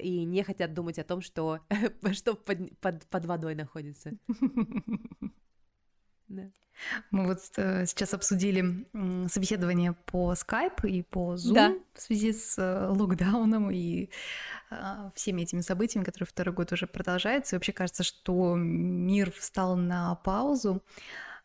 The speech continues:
Speaker 2: А как, э, чувствует себя твой бизнес в, в связи с тем, что, м, кажется, что фирмы начали экономить и меньше нанимать, опять же, кажется. А, как ты видишь эту ситуацию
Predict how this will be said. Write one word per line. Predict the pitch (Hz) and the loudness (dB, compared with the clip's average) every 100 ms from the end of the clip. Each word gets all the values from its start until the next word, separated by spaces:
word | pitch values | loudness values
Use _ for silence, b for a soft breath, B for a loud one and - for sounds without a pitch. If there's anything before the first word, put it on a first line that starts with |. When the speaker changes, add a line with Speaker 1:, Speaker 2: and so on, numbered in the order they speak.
| _ - | _ 0
Speaker 2:
А | 185 185 185 - _ | 2 2 0 -4 _
как, | - 226 269 277 - - | -2 2 2 0 -4 0
э, | 214 208 208 202 | 2 2 2 2
чувствует | 240 220 208 | 0 0 -2
себя | - 190 190 | -2 0 0
твой | - 185 208 285 | 0 0 4 4
бизнес | 233 247 247 262 285 - | 4 4 4 4 4 0
в, | 254 202 214 214 214 214 | -2 -2 0 2 2 0
в | - | -2
связи | - 208 202 214 214 208 - | 0 2 4 4 2 -2 -8
с | - | -4
тем, | 202 196 | 0 0
что, | - - 185 180 180 180 185 _ _ - | -2 0 2 2 2 0 -4 _ _ -6
м, | 190 185 180 | -2 0 0
кажется, | 190 180 - | -2 -2 -4
что | - - 175 - B B B | -6 -4 -6 -6 B B B
фирмы | - - - 214 202 196 | -20 -20 -4 0 2 2
начали | 196 190 - 190 170 | 2 2 0 0 0
экономить | 196 185 185 190 180 - 175 | 0 0 2 2 0 -2 0
и | 175 | 2
меньше | 175 190 196 - - | 2 4 4 2 0
нанимать, | 175 170 165 175 269 - | 0 2 2 2 0 -2
опять | - | -6
же, | - | -6
кажется. | - 170 196 247 - 254 - B B B B - | -2 0 2 0 0 -2 -2 B B B B -4
А, | 196 190 180 180 180 - | -2 0 0 -2 -4 -4
как | 208 - | -6 -4
ты | - 214 | 0 2
видишь | 190 190 - | 2 0 -2
эту | 190 | -2
ситуацию | - - 190 202 - - 214 190 | -4 -2 0 2 0 0 2 4